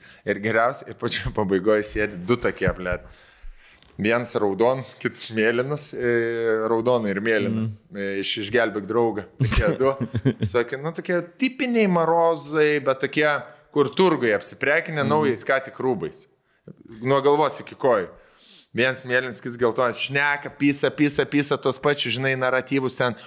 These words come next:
Speaker 1: "O aštuoni metai, aha, aha, aha."
Speaker 2: Mhm.
Speaker 1: Ir draugelis sėdi, klausys ir žvengia, žinai, "O gerai, varo." Ir paskutinis klausimas, "O jeigu mobilizacija, vyrai, būtų, eitumėt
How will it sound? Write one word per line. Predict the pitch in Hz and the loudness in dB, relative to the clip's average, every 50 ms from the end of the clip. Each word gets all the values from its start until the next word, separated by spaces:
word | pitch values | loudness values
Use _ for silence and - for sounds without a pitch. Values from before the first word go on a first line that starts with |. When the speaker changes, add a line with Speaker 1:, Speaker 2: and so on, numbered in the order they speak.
| - - | -4 0
Speaker 1:
"O | 131 143 151 | 2 4 4
aštuoni | 147 143 - - 165 156 151 151 143 135 | 4 2 0 0 0 0 2 0 -2 -2
metai, | 135 139 143 143 143 139 139 131 123 | 0 0 0 0 0 0 -2 -2 0
aha, | 123 120 127 131 131 127 123 | 0 2 2 2 2 2 0
aha, | 120 117 123 127 127 127 | 0 0 0 2 2 2
aha." | 117 117 123 123 127 110 | 2 2 2 0 0 -2
Speaker 2:
Mhm. | 104 101 104 - - - - - - - | -4 -10 -12 -14 -18 -20 -20 -18 -4 0
Speaker 1:
Ir | 135 139 127 | 0 0 0
draugelis | 120 127 135 135 127 131 131 127 135 135 135 - - | 0 -2 -2 0 0 0 0 0 0 -2 -4 -2 0
sėdi, | 151 151 147 147 143 | 0 0 0 -2 -4
klausys | - 180 190 185 165 135 - - - - - | -2 2 2 2 2 0 -4 -8 -10 -8 -8
ir | 117 117 | -6 -6
žvengia, | 120 156 170 165 147 120 98 95 95 | -2 0 0 0 0 -2 -6 -8 -12
žinai, | 95 104 104 92 92 | -12 -14 -14 -12 -8
"O | 101 113 123 120 113 | -2 0 0 0 2
gerai, | 117 123 123 123 117 113 | 2 0 0 0 0 0
varo." | 113 117 113 110 104 - - - - - - - - | 0 0 0 0 0 -2 -6 -6 -8 -8 -8 -2 -2
Ir | 165 180 | 0 0
paskutinis | - 226 220 - - 185 196 175 139 | 2 0 -2 -2 -2 -2 0 0 2
klausimas, | - 156 139 123 - | 2 2 0 -2 0
"O | - 180 | 2 2
jeigu | 220 233 214 180 180 | 4 4 4 2 2
mobilizacija, | 165 156 147 147 156 156 156 156 180 175 156 127 - - 110 107 | 2 2 2 2 0 0 0 2 2 2 2 0 -2 -4 -6 -2
vyrai, | 113 127 123 110 107 101 | 0 0 0 0 0 -2
būtų, | 107 123 127 117 - - - - _ _ _ _ _ | -2 0 0 0 -2 -4 -12 -20 _ _ _ _ _
eitumėt | 113 139 175 190 196 233 233 254 233 | 0 0 0 0 0 0 0 0 0